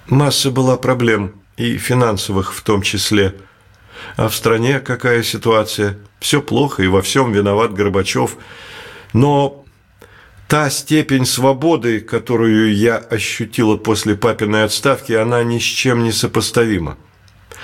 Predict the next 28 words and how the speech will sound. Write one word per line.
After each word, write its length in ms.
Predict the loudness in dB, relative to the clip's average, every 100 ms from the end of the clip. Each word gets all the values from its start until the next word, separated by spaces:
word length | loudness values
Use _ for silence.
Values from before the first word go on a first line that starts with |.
| -16 -6
Свобода 580 | 0 2 2 2 2 0
от 260 | -2 -8
постоянного 760 | -8 -2 0 2 2 2 0 2
давления. 680 | 0 2 0 0 -2 -4 -10 _ _ _ -20 -20 -14 -2
Будь 380 | 2 2 0
там, 260 | -2 -2 -2
делай 360 | 0 0 2 -2
то, 260 | 0 0
делай 400 | 2 2 2 2
это. 320 | 2 0 -6 -12 -18 -20 -20 _
У 80 | 2
меня 300 | 4 4 4
не 180 | 2 2
было 220 | 2 0
никаких 580 | 0 0 -2 0 0 2
должностей, 800 | 0 0 -2 -2 0 2 2 -4 -16 -20 -12 0
но 180 | 0
страшная 560 | 0 0 0 0 0 0
моральная 480 | 2 2 2 2 0
ответственность 720 | 0 -2 -2 -2 -2 0 0
за 200 | 2 0
то, 200 | 0 -4
что 200 | -2 -4
где-то 420 | -2 0 0 -2
что-то 420 | -6 -2 0 0
рвануло, 540 | 0 0 0 0 2 0
что-то 320 | 0 -4 -4
случилось, 720 | -4 -2 0 2 2 0 -4